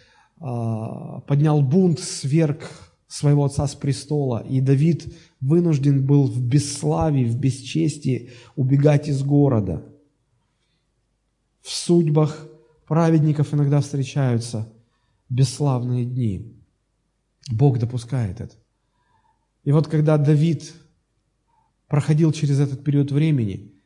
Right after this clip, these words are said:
те люди, которые вчера его славили, восхищались им и любили его, они, как тот Семей, шли подаль, боясь ближе подойтись, кидали в него камни и проклинали его, что было сил.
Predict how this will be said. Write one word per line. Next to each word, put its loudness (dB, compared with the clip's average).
те 4
люди, 8
которые 2
вчера -2
его 0
славили, -2
восхищались -4
им 0
и 4
любили 2
его, -4
они, 4
как -2
тот -2
Семей, -2
шли 0
подаль, 0
боясь 2
ближе 2
подойтись, -8
кидали 4
в 0
него 0
камни 0
и -4
проклинали 0
его, -6
что -6
было 0
сил. -8